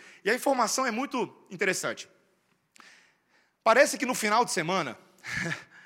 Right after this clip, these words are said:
quando chegava ali no, no domingo santo, ou no sábado santo, no caso, ah, era muito comum que os mercadores das regiões vizinhas viessem a Jerusalém para trazer os seus produtos. Claro que eles faziam isso em outros momentos da semana,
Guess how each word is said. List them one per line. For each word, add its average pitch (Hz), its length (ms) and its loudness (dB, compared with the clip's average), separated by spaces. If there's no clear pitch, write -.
quando 214 160 -2
chegava 196 360 4
ali 190 140 4
no, 175 300 0
no 165 160 0
domingo 165 520 2
santo, 175 300 0
ou 151 80 -2
no 151 80 -6
sábado 156 460 8
santo, 170 320 -2
no 110 80 -12
caso, 156 360 2
ah, 170 320 -2
era 233 240 4
muito 285 380 -4
comum 226 420 -4
que - 80 -10
os 180 140 -6
mercadores 202 760 0
das 180 180 0
regiões 175 460 -2
vizinhas 165 680 -6
viessem 226 880 2
a 294 300 6
Jerusalém 202 720 2
para 214 240 2
trazer 208 260 2
os 214 80 -2
seus 226 140 -4
produtos. 214 420 -2
Claro 254 240 4
que 220 80 -2
eles 220 100 -2
faziam 226 320 0
isso 226 200 -2
em 208 40 0
outros 202 180 -2
momentos 175 240 -2
da 170 60 -4
semana, 170 460 -4